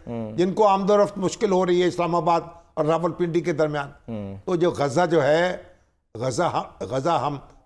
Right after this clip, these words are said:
Speaker 2: सबको, गजा को की तामीर भी करनी है,
Speaker 1: हम्म।
Speaker 2: इसको, इसके दांत भी खट्टे करने हैं इसराइल के,
Speaker 1: हम्म।
Speaker 2: और उसके साथ जुड़ना भी है।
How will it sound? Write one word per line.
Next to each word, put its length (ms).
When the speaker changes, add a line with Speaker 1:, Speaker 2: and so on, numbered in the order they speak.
Speaker 2:
सबको, 560
गजा 360
को 240
की 260
तामीर 460
भी 140
करनी 360
है, 240
Speaker 1:
हम्म। 460
Speaker 2:
इसको, 560
इसके 320
दांत 360
भी 100
खट्टे 300
करने 320
हैं 100
इसराइल 400
के, 120
Speaker 1:
हम्म। 400
Speaker 2:
और 140
उसके 360
साथ 400
जुड़ना 320
भी 180
है। 160